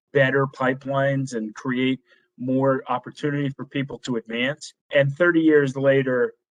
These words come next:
if you look at the profession, unfortunately, we're essentially where we were in the nineties and before. And it's been a horrible missed opportunity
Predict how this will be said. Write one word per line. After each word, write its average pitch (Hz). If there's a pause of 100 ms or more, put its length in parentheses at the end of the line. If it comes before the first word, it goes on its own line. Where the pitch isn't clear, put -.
if -
you 131
look 131
at 123
the 123
profession, 117 (540)
unfortunately, 131
we're 120
essentially 135
where 113
we 110
were 107
in 123
the 113
nineties 98
and 104
before. - (220)
And 127
it's 123
been 127
a 110 (600)
horrible 139
missed 123
opportunity 110